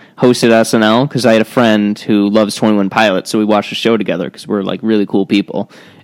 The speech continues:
Uh, the live show, and Lin-Manuel was hosting. I was like, "Oh, wow, this is, guy's great." And I'd seen him in other stuff before. He was in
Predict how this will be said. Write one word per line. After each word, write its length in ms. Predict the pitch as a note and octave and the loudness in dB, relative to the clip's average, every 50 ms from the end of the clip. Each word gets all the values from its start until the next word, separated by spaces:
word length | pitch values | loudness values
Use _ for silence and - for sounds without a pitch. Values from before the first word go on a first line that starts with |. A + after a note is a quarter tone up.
| _ - | _ -2
Uh, 120 | G#2+ A2 G#2 G2 | 0 0 0 2
the 40 | |
live 240 | G#2 G#2 G#2 G#2 G#2 | 2 2 2 2 0
show, 280 | - - G2+ F#2 F2+ F2 | -2 -2 0 0 0 0
and 180 | G2+ G#2+ G#2 | -2 -2 0
Lin-Manuel 480 | A2+ A#2 A2+ A2+ A2 G#2+ G#2+ G#2+ G#2 G2+ | 0 2 2 2 2 2 2 2 2 2
was 120 | G#2 G#2 - | 0 0 2
hosting. 440 | C3+ D3 C#3+ - - G2 D2+ F2 - - | 2 2 2 0 -2 -4 -4 -4 -6 -6
I 60 | A2 | -6
was 100 | A2 - | -4 -4
like, 140 | D3+ - - | -4 -2 0
"Oh, 100 | C#4 E4+ | 0 0
wow, 160 | E4+ C#4 G#3 | 2 2 2
this 160 | B2+ - - | 0 -2 -4
is, 80 | A#3+ - | -8 -6
guy's 240 | - - D3 C#3 E3+ | -4 -4 -2 -2 -2
great." 300 | - G3+ D#3+ G2+ - - - - | 0 0 0 0 0 -2 -2 0
And 80 | B2+ | 0
I'd 120 | C3+ C#3 - | 0 2 2
seen 180 | - B3 A#3 G#3 | 2 2 2 4
him 80 | D#3+ | 4
in 60 | C#3 | 4
other 160 | B2+ B2+ A#2+ A2 | 4 2 2 0
stuff 240 | - - A2 G2+ | 0 -2 -2 -2
before. 260 | - G#2+ - G2+ F#2+ F#2 | -4 -6 -6 -4 -2 -2
He 80 | F#2+ | -2
was 140 | G2 G#2 - | -2 -2 -2
in 240 | A2 G#2 - - | -2 -4 -4 -6